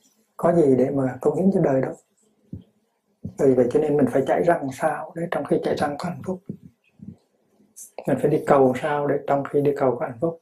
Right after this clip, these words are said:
Mình phải ngồi ăn cơm sao để trong khi ăn cơm có hạnh phúc. Chứ vừa ăn vừa khóc thì đâu tốt. Mười năm gối hận bên giường,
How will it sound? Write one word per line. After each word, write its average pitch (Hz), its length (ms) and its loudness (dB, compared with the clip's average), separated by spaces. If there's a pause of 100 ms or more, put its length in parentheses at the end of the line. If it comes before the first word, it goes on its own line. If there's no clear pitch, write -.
(100)
Mình 139 160 0
phải 156 100 -2
ngồi 143 220 4
ăn 139 200 -2
cơm 165 280 6 (100)
sao 143 300 -2
để - 220 -4 (100)
trong 135 180 0
khi 143 60 -2
ăn 131 100 0
cơm 139 200 0
có - 100 -10
hạnh 117 200 -8
phúc. - 120 -8 (800)
Chứ 147 120 6
vừa 139 120 2
ăn 147 260 0
vừa 123 380 2
khóc 180 300 0 (640)
thì 135 140 -2
đâu 131 160 -2
tốt. - 300 -4 (3000)
Mười 131 220 2
năm 139 220 0
gối 143 220 2
hận 117 280 -2
bên 131 200 2
giường, 120 380 0